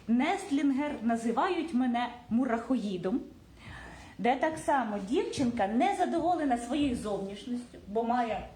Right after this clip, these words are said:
такий, як у мене, орлиний ніс, і вона вважає себе некрасивою, а їй дуже хочеться, щоб її любили.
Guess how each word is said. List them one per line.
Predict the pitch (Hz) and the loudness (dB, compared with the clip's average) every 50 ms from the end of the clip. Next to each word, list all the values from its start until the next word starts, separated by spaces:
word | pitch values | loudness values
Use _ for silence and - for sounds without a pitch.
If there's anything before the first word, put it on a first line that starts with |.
| - - - | -18 -16 -10
такий, | - 247 254 302 285 | -8 -4 -2 0 0
як | 254 226 - - | 0 0 -2 -2
у | 240 | -2
мене, | 233 233 226 220 226 214 196 214 | 0 0 0 0 -2 -4 -4 -2
орлиний | 226 247 262 285 302 330 330 285 262 254 | 0 0 2 2 2 2 2 2 2 0
ніс, | 240 214 202 202 - - - - - - - - - - - - - - - - - - - - | -2 -2 -4 -4 -6 -6 -10 -14 -20 -20 -20 -20 -20 -20 -20 -20 -20 -20 -20 -20 -20 -20 -16 -10
і | 220 | -4
вона | 240 285 302 403 427 | -2 0 0 0 0
вважає | 349 349 339 349 370 359 339 311 302 | 0 0 0 2 0 0 0 0 -2
себе | 294 - 311 294 247 302 285 | -4 -6 -6 -2 0 2 2
некрасивою, | 285 302 370 370 359 247 262 302 285 - - - - 277 269 233 - - 165 165 - - - - - - - - - - | 2 2 0 -2 -4 -6 -6 -6 -6 -8 -10 -8 -4 -4 -2 -2 -4 -6 -8 -14 -16 -20 -20 -20 -20 -20 -20 -20 -12 -6
а | - 262 | -4 -2
їй | - 320 311 | 0 0 0
дуже | 247 240 415 480 440 403 392 | 0 2 0 0 0 0 -4
хочеться, | 392 392 381 - - 320 - - 285 | -2 -2 -2 -2 -2 -6 -6 -6 -10
щоб | - - 294 247 247 | -10 -8 -8 -6 -4
її | 254 277 285 285 262 277 | -2 0 0 0 0 -2
любили. | 202 202 214 180 175 170 - - | -2 -2 -4 -4 -4 -6 -8 -10